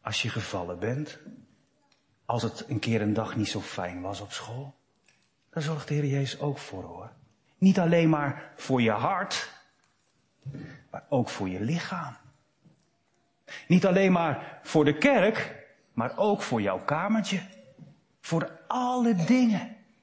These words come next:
Daar zorgt hij voor. En als het niet goed gaat, dan wil hij dat veranderen.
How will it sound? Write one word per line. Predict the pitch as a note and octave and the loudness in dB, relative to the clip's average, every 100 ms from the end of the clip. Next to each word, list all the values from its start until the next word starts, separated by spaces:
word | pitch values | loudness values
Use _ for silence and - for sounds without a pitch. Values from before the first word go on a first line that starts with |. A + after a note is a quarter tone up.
| _ _ _ _ _ _ _ | _ _ _ _ _ _ _
Daar | F#3 G#3 F#3+ | -4 -2 0
zorgt | A3 A3+ G#3+ | 0 0 -2
hij | G3+ G3 | -2 -2
voor. | C#3+ C3+ F#2+ - _ _ _ _ _ | 0 -2 -6 -12 _ _ _ _ _
En | - D#3+ | -2 0
als | D3+ B2 | 2 2
het | A#2+ | 2
niet | A2 - | 0 0
goed | - A#3 - | 0 -2 -2
gaat, | - A3 A3+ - - _ _ _ _ _ _ _ _ _ _ _ _ _ _ _ _ | -6 -4 -6 -8 -20 _ _ _ _ _ _ _ _ _ _ _ _ _ _ _ _
dan | A#2 A#2 | -8 -4
wil | B2 | -4
hij | G#2 G2+ | -2 -4
dat | G2 | -6
veranderen. | - G#2 G#2+ G#2+ G2 F2 - | -8 -8 -6 -4 -6 -10 -16